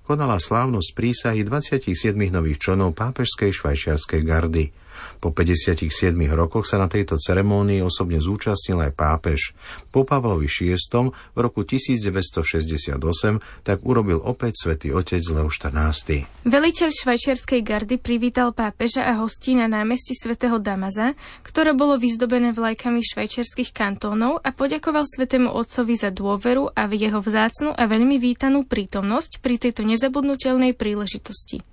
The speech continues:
Speaker 2: Každý gardista, privolaný k zástave jednotky, vyslovil nahlas slová prísahy. Táto formula, ktorú opakujú celé generácie gardistov, vyjadruje úplnú oddanosť pápežovi a cirkvi,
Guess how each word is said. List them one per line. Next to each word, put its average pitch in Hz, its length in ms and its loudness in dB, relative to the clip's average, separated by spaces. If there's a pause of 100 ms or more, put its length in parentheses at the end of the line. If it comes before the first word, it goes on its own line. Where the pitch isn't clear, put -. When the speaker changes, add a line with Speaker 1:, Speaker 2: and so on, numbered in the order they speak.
(100)
Speaker 2:
Každý 294 340 2
gardista, 220 800 0
privolaný 262 720 2
k - 80 -14
zástave 233 480 0
jednotky, 214 640 -4
vyslovil 247 560 2
nahlas 233 400 0
slová 226 400 -2
prísahy. 202 560 -6 (480)
Táto 233 240 2
formula, 247 560 2 (320)
ktorú 233 400 0
opakujú 262 560 0
celé 277 320 0
generácie 240 560 2
gardistov, 214 720 -4 (400)
vyjadruje 233 560 2
úplnú 311 480 0
oddanosť 220 560 0
pápežovi 233 480 0
a 254 80 -4
cirkvi, 240 480 -4